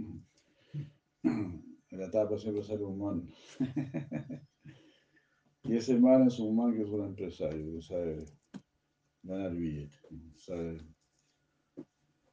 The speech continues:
sabe llevar los dólares a su bolsillo. <clears throat> Entonces, ese tipo de fe está en la modalidad de la pasión.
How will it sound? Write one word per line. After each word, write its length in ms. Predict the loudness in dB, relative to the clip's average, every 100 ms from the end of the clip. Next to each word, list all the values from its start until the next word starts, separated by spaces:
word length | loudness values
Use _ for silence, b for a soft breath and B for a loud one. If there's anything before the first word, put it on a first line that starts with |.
| _
sabe 440 | -8 -2 0 -2
llevar 200 | -4 -4
los 160 | -4 -2
dólares 380 | -2 -2 -2 -4
a 40 |
su 180 | -4 -4
bolsillo. 520 | -4 -6 -10 -10 -12 _ _ -20 _
<clears throat> 400 | _ _ _ _
Entonces, 1900 | 4 4 2 -6 -16 _ _ _ _ _ _ _ _ -20 -18 _ 12 12 12
ese 80 | 6
tipo 300 | 6 10 10
de 100 | 10
fe 580 | 8 12 12 10 0 -18 _ _ _ _ _ _ _ _
está 200 | -8 4
en 60 | 6
la 60 | 6
modalidad 300 | 6 6 6
de 120 | 6
la 80 | 2
pasión. 460 | -2 -4 -8 -8